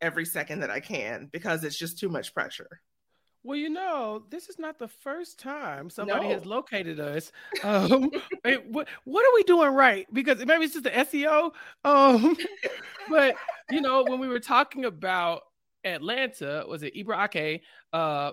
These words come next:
Speaker 2: messaged us or D M'd me about, about
Speaker 1: Yeah.
Speaker 2: the show and all this other stuff. I'm like, "Don't you,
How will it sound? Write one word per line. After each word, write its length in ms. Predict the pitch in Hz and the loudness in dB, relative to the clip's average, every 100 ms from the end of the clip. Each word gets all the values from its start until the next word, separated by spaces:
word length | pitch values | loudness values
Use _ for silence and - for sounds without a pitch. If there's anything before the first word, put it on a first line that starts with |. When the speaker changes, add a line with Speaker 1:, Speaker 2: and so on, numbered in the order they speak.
| - | -4
Speaker 2:
messaged 400 | 202 294 269 185 | -2 -2 -4 -4
us 240 | 151 156 - | -2 -2 -4
or 220 | 139 135 | -6 -6
D 300 | 139 208 202 | -6 -4 -2
M'd 160 | 214 220 | -2 -4
me 160 | 226 | -2
about, 340 | 226 190 196 180 - | 0 2 0 -2 -6
about 360 | 180 196 175 | 0 2 2
Speaker 1:
Yeah. 200 | 180 165 160 | 2 0 -2
Speaker 2:
the 100 | 175 - | -6 2
show 360 | 269 254 262 220 | 4 6 6 6
and 80 | 226 | 4
all 120 | 240 | 2
this 80 | 240 | 2
other 100 | 240 | 0
stuff. 200 | 240 262 | 0 0
I'm 60 | |
like, 160 | 320 - 170 _ _ _ _ - | 0 -4 -12 _ _ _ _ -12
"Don't 220 | 381 - | -10 -6
you, 180 | 403 | -8